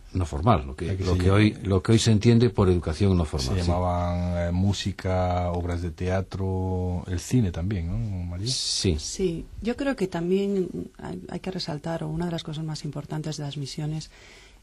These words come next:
Speaker 3: era que tenían no tanto un, un sentido de lucha contra el analfabetismo, sino que estaban destinadas a la educación de los sentidos. O sea, eh, se consideraba, la gente que montaron las misiones pedagógicas consideraban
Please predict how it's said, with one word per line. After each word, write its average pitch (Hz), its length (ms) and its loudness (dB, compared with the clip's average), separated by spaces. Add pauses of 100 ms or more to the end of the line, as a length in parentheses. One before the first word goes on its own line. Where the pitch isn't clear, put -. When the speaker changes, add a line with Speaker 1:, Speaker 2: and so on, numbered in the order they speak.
(120)
Speaker 3:
era 202 240 0
que 190 160 -6
tenían 180 720 0
no 185 120 0
tanto 190 600 0
un, 170 460 -2
un 175 120 0
sentido 165 600 -2
de 156 100 0
lucha 165 380 -4
contra 147 340 -6
el 147 80 -4
analfabetismo, 151 920 -4 (720)
sino 175 360 2
que - 80 -2
estaban 208 320 0
destinadas 190 580 0
a 175 40 0
la 160 40 0
educación 156 400 -2
de 156 60 -4
los 151 100 -6
sentidos. 139 720 -12 (100)
O - 20 -18
sea, - 280 -10 (680)
eh, 156 460 -8
se - 220 -8
consideraba, 170 720 0
la 175 140 -2
gente 185 280 2
que 156 100 -4
montaron 143 420 -4
las 139 260 -6
misiones 143 300 -6
pedagógicas 151 580 -6
consideraban 160 720 -2